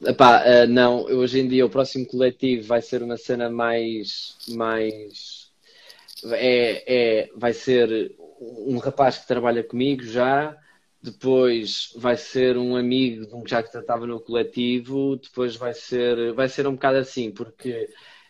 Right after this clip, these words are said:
eu preciso de empatia, porque a cena que nós vamos fazer é conteúdo para a net, não é,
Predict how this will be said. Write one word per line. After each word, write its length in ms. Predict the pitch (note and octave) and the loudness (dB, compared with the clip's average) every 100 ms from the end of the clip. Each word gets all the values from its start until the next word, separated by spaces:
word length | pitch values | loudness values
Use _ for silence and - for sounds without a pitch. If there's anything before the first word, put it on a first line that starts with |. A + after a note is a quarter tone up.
| _ - - - | _ -20 -4 2
eu 120 | C#3 | 2
preciso 340 | - D3 C3+ | 2 -2 2
de 60 | D3+ | 2
empatia, 640 | C#3+ C#3+ C#3+ C3+ B2 A#2 A2+ | 2 0 0 2 2 2 -2
porque 200 | - A#2 | -4 -4
a 60 | |
cena 320 | - B2+ B2 | -2 -4 -4
que 60 | A#2+ | -6
nós 100 | A#2+ | -6
vamos 180 | B2 - | -8 -6
fazer 360 | B2+ A2+ B2+ | -6 0 2
é 100 | C#3+ | 2
conteúdo 460 | C#3+ D3 C#3+ C#3+ C#3 | 0 -2 0 -2 0
para 120 | D3 | -2
a 40 | D3 | 0
net, 360 | D3 - - | 0 -2 -6
não 220 | A2 G#2+ | -6 -4
é, 460 | A2 G#2+ G#2+ G#2 | -2 -2 0 -2